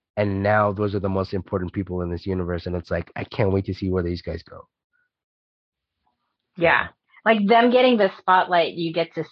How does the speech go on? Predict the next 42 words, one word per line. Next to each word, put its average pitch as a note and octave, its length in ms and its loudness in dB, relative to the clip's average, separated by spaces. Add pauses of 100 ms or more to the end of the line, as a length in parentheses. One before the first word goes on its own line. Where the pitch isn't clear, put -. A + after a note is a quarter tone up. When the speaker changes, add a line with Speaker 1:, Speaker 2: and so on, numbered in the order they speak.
Speaker 2:
see F3 300 2
all D#3 200 4
the D#3+ 160 -2
inner E3+ 320 0
workings D#3+ 540 -2
that D3+ 160 0
we D#3 200 -4 (260)
didn't F3+ 360 0
see D#3+ 180 -6
before. D#3+ 640 2
And D3 120 0
it's, - 300 -10 (500)
it's F#3 200 0
just F3+ 280 0
building F3+ 460 4
this D#3 240 -2
world. D#3+ 580 4
And, C#3+ 380 -12 (340)
uh, F3+ 40 4 (100)
I F3+ 100 6
don't F#3+ 120 4
know, F3 140 4
it's, F3 160 -4 (180)
it's, G3 240 -2 (180)
it's A3+ 240 0
exciting C#4+ 480 2
for A3 140 4
me, G#3+ 580 -2 (600)
e-, A3 220 0
Speaker 1:
<coughs> - 60 -20
Speaker 2:
even A3 340 4
as G3 260 6
someone F#3+ 300 2
who F#3 120 2
hasn't, E3+ 460 0
like, D#3+ 200 -6
read D#3+ 260 2
the E3 180 -4
comics, E3 420 0
so E3+ 100 0
don't, E3 280 -2 (160)
and, A2 140 -4